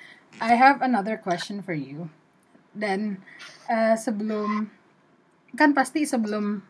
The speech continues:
lo punya mindset, "I write for myself and I, I don't see numbers," gitu lah. Pasti lo ada dong fase di mana lo pernah mikir, ha-, hal-hal yang sebaliknya, maybe. How do you deal with yourself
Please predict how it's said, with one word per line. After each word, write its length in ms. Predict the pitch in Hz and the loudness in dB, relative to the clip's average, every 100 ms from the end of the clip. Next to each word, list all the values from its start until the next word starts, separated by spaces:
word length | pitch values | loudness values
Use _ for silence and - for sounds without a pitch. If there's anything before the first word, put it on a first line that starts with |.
| _ 196 | _ -2
lo 160 | 190 | -2
punya 300 | 185 202 190 | -2 -4 -4
mindset, 480 | 185 175 185 220 214 - - - - | -4 -4 -4 -4 -6 -10 -20 -20 -10
"I 160 | 202 220 | -4 -2
write 300 | 208 196 - | 0 -2 -4
for 160 | 220 202 | -6 -4
myself 640 | 190 190 254 254 262 - | -4 -2 4 6 6 0
and 220 | 202 202 | -10 -8
I, 380 | 214 202 202 185 - _ _ _ _ | -6 -4 -4 -6 -12 _ _ _ _
I 160 | 226 214 | -4 2
don't 240 | 247 240 | 2 2
see 180 | - 220 | 0 0
numbers," 540 | 226 240 233 190 - | 4 4 4 0 -6
gitu 160 | 185 196 | -10 -4
lah. 300 | 202 180 180 - _ - | -2 -2 -6 -12 _ -4
Pasti 220 | 233 320 | -2 2
lo 140 | 339 | 4
ada 160 | 269 220 | 4 2
dong 220 | 226 208 | 0 -2
fase 260 | 196 190 247 | -4 -4 -4
di 140 | 220 | -4
mana 420 | 196 185 202 254 247 _ _ _ _ | -4 -4 -2 -2 -4 _ _ _ _
lo 180 | 226 240 | -2 -2
pernah 320 | 240 208 202 | -2 -2 -2
mikir, 500 | 202 180 - 233 240 - - _ _ _ _ _ _ _ _ _ _ _ - | -4 -6 -4 -2 -2 -6 -16 _ _ _ _ _ _ _ _ _ _ _ -6
ha-, 380 | 226 214 202 - | -2 0 0 0
hal-hal 400 | 226 226 240 226 | 2 6 8 6
yang 80 | |
sebaliknya, 520 | 226 202 202 196 208 180 | 2 -2 -2 -4 -4 -2
maybe. 480 | 175 170 180 190 170 - - - _ _ _ | -4 -4 -6 -6 -8 -10 -20 -20 _ _ _
How 160 | 262 294 | 2 4
do 80 | |
you 160 | 311 302 | 4 2
deal 240 | 220 240 233 | 2 0 0
with 240 | 208 - | -4 -6
yourself 560 | 190 196 196 196 220 | -6 -4 -2 -2 -4